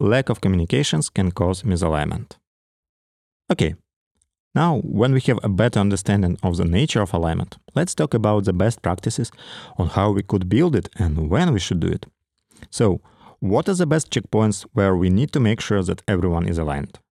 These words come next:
Obviously, the very first such checkpoint should be a moment when you join some program. This could be a brand new program,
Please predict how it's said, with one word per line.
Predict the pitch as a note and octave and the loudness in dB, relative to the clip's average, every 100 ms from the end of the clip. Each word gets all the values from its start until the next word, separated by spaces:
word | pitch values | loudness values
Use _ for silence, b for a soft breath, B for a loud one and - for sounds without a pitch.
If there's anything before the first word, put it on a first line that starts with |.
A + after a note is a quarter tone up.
| _ | _
Obviously, | F3+ F3 D#3+ - G2+ | -2 0 -2 -2 -4
the | F#2+ | -2
very | C3 F#3+ | -2 -2
first | E3 - G#2+ - | -4 -2 -2 -2
such | F2+ F2+ | -6 -6
checkpoint | F2+ - C3+ D#3 C#3+ | -8 -6 -4 -2 -2
should | - G2 | -4 -2
be | F2+ | -2
a | |
moment | F2+ G2+ C#3+ C3+ | 0 0 -2 -4
when | F#2 F2 | -2 -2
you | F2 | -2
join | E2 G#2 G#2+ | -2 -2 -2
some | F#2+ F2+ | -2 -4
program. | F2 E2+ F#2 F#2+ - _ _ _ | -4 -4 -6 -8 -14 _ _ _
This | G#2+ G3 | 0 0
could | - E3 | 0 -2
be | C3 - - | -2 -6 -4
a | G2+ | -2
brand | G#2+ F3 D#3 | 2 2 2
new | A2 | 2
program, | G2 F#2+ F#2+ F#2+ F#2 | 2 0 0 0 -4